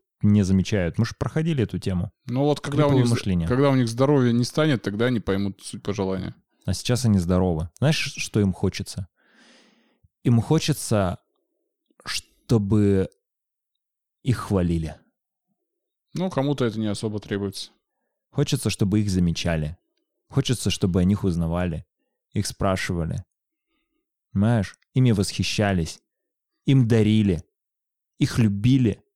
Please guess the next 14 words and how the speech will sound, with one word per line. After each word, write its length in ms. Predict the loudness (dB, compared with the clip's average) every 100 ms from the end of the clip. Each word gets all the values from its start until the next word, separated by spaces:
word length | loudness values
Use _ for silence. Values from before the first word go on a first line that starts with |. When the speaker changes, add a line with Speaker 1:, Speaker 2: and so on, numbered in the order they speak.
| _ _ _ _ _ _ _ _ -2
Speaker 1:
их 200 | 0 2
приветствовали, 800 | 4 4 2 0 -2 -2 -4 -12 _ -20 -20 _ _ _ _ _ -2
их 200 | -2 0
приглашали, 920 | 0 4 4 4 2 2 4 2 0 -6 _ _ _ _ _ _ _ _ _ _ _
их 180 | -2 2
удивляли, 800 | 2 4 4 6 6 4 4 2 -4 _ _ _ _ 2
ими 300 | 4 6 6
интересовались, 960 | 4 2 2 2 2 2 2 -2 -6 _ _ 2
им 200 | 4 4
звонили, 840 | 4 4 6 6 6 6 4 0 -10 _ _ _ _ _ _ _ _ _
их 200 | -2 0
садили 380 | 0 2 2 4
в 60 | 4
лимузин 640 | 4 4 4 4 2